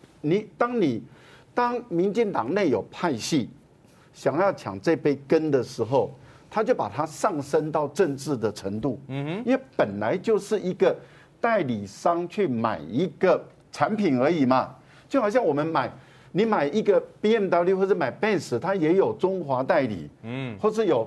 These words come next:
Speaker 1: 范德代理，
Speaker 2: 范德，
Speaker 1: 或是什么都有嘛，
Speaker 2: 哎，中华宾士，
Speaker 1: 哦，或者有什么，
Speaker 2: 范-，范德，哦。
Speaker 1: 它都有这个代理。那你买，你只是就是跟那个代理买了以后，它一定是原厂给你嘛。
Speaker 2: 对。
Speaker 1: 也就是说，他的车子一定是原厂给你，就是这么的简单。
Speaker 2: 嗯。
Speaker 1: 好，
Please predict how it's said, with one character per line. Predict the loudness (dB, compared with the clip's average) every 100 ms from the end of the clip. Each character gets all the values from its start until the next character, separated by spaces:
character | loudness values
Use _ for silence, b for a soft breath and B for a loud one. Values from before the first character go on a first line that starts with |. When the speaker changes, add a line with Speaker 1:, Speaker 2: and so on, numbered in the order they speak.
| -2
Speaker 1:
范 | -2 -2 2
德 | 2 4
代 | 4 2
理， | 2
Speaker 2:
范 | 0
德， | 0
Speaker 1:
或 |
是 | 0
什 | 0 0
么 | 0
都 | 2 2
有 | 4 4
嘛， |
Speaker 2:
哎， |
中 | 4
华 | 2
宾 | -2
士， | -6 -8 0
Speaker 1:
哦， | 2 4
或 | 4
者 | 4
有 | 2
什 | 2 0
么， |
Speaker 2:
范-， | 0
范 |
德， | -2
哦。 | -8 -4
Speaker 1:
它 | -2
都 | 2
有 | 2 2
这 | 2
个 | 0
代 | 2 0
理。 | -2 B B -4
那 | -4 -2
你 | 0 2 2
买， | 0 -2 -6 -10
你 | -2 -2
只 | 0 -4
是 | -8
就 | 0 2
是 | 2
跟 | 0 0
那 |
个 | 0
代 | 0 0
理 | 0 -2 -4 B B
买 | -2 0 2
了 | 2
以 | 2 0
后， | 2 0 B B
它 | -4 -2
一 | 0 0
定 | 2 0
是 | 0 0
原 | 2 0
厂 | -4 -6 -8 -4
给 | 0 2
你 | 4 2 0
嘛。 | -6 -6
Speaker 2:
对。 | -8 -10 -12 B B 0
Speaker 1:
也 | 2
就 | 4
是 |
说， | 2 2
他 | 2
的 | 0
车 | 2 2 2
子 | 2
一 | -2
定 | -2
是 | -2 0
原 | 0 -2
厂 | -6 -2
给 | 0 2
你， | 0 B B -2
就 | 0
是 | 0
这 | 0
么 | 0
的 | 0
简 | -2 -4 -2
单。 | -4
Speaker 2:
嗯。 | -4
Speaker 1:
好， | -6 -6 -8